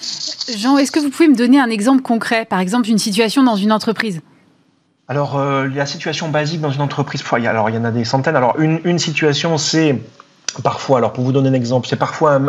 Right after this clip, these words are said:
Speaker 2: un, dans le management par exemple, euh, pour nos amis les managers qui parfois, euh, on leur fait des, des, des formations à l'intelligence émotionnelle, on leur fait, euh, des formations à des techniques de développement personnel, et cetera. En fait, ils ont tout ça dans, dans, dans, dans l'esprit et, et de temps en temps, ils se, ils se sont lâchés au-, auprès de nous directement, hein.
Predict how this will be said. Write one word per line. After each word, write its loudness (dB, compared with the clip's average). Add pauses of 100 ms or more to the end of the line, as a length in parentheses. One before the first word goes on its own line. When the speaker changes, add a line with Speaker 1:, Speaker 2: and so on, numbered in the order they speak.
Speaker 2:
un, 0 (360)
dans 2
le 0
management 0
par -6
exemple, -10
euh, 0 (380)
pour 0
nos 2
amis 2
les 4
managers 2
qui -8
parfois, 0
euh, 4 (340)
on 0
leur 0
fait -4
des, 0
des, -2
des -2
formations -2
à 0
l'intelligence 0
émotionnelle, 2
on 2
leur -2
fait, 2
euh, 2 (340)
des -2
formations 0
à 0
des -2
techniques 0
de 2
développement 2
personnel, 2
et 0
cetera. -4 (340)
En -2
fait, -2
ils 2
ont 2
tout -2
ça 2
dans, 2
dans, 0
dans, -2
dans -2
l'esprit 2
et, 2
et 2
de 0
temps 0
en 2
temps, 0
ils 0
se, -4
ils -4
se -4
sont 4
lâchés 0
au-, 2
auprès 0
de -2
nous 2
directement, 2
hein. -2